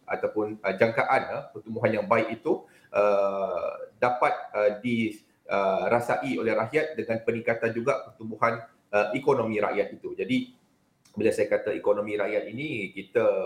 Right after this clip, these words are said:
uh, perlu melihat dari segi, uh, pendapatan, dari segi perniagaan, uh, uh, perniagaan terutamanya, uh, sektor, uh,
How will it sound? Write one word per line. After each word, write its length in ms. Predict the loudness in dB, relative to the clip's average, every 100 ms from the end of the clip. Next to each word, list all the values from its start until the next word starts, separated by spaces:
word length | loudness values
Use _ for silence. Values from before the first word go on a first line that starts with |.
| -2 -4
uh, 200 | -4 -2 -4
perlu 240 | -4 -4
melihat 320 | -2 0 0
dari 240 | 0 -6 -6
segi, 400 | -6 -4 -4 -6 _ -2
uh, 80 | -2
pendapatan, 960 | 0 0 2 0 2 2 2 0 -4 -12 _
dari 160 | -4 -4
segi 480 | -6 -4 -4 -6 -2
perniagaan, 760 | 0 0 0 2 2 4 2 0
uh, 100 | -4 -8 -14 _
uh, 100 | -4 0
perniagaan 480 | 2 2 2 2 0
terutamanya, 640 | -4 -2 -2 0 2 0 -2 -14 _
uh, 240 | -2 -2 -2
sektor, 560 | -4 0 4 4 4
uh, 160 | -4